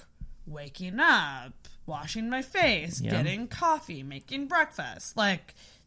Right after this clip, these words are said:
Speaker 1: like, there's all these other things that I do, getting my stuff together. Like, so, like, the makeup part is not the full hour.
Speaker 2: Yeah, if I'm
Speaker 1: You
Speaker 2: just
Speaker 1: know?
Speaker 2: doing, like, a casual day-to-day, like, it's literally just, like,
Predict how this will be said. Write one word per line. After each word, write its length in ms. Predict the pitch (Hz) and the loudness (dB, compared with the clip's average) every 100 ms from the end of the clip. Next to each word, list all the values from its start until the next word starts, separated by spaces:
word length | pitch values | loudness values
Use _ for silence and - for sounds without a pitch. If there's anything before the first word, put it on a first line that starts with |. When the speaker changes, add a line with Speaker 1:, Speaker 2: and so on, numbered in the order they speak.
| - | 2
Speaker 1:
like, 200 | 208 - | 2 2
there's 180 | 220 - | 0 0
all 260 | 202 220 | 2 4
these 160 | 240 220 | 4 2
other 160 | 196 | 0
things 240 | 185 190 185 | -2 -2 -4
that 80 | 175 | -4
I 120 | 156 | -4
do, 340 | 151 202 202 117 110 120 220 240 | -2 0 0 -4 -8 -10 -10 -4
getting 200 | 220 240 | 0 2
my 100 | 262 | 2
stuff 300 | 294 370 - | 4 4 4
together. 500 | 226 160 - 85 78 | -2 -2 -4 -8 -6
Like, 340 | 214 220 208 - - - - | 2 2 2 -4 -20 -20 -12
so, 220 | - 285 247 | 2 6 8
like, 260 | 240 226 170 - | 10 8 4 -10
the 160 | 202 226 | -2 2
makeup 400 | 226 247 294 - | 4 4 2 2
part 280 | 240 214 | 2 2
is 140 | 190 175 | 2 2
not 540 | 202 190 180 - - - _ | 6 6 4 0 -12 -16 _
the 60 | - | -10
full 240 | - 190 | -4 -2
hour. 640 | 160 165 135 131 60 - 220 - | 0 0 -2 -8 -12 -14 -14 -4
Speaker 2:
Yeah, 280 | 139 147 120 | 2 4 6
if 80 | 127 | 6
I'm 120 | 131 | 6
Speaker 1:
You 60 | |
Speaker 2:
just 200 | 233 190 | 8 6
Speaker 1:
know? 60 | - | 4
Speaker 2:
doing, 200 | 160 143 | 4 4
like, 160 | 135 123 | 2 0
a 60 | |
casual 640 | 120 - 104 113 120 117 107 | -2 0 2 2 0 0 -2
day-to-day, 520 | 98 107 104 104 110 | -2 -4 -4 -2 0
like, 240 | 107 104 - | 0 -2 -6
it's 160 | - | -8
literally 220 | 113 117 | -4 -2
just, 240 | 107 107 - | -2 -4 -2
like, 380 | 104 107 92 | 0 0 -2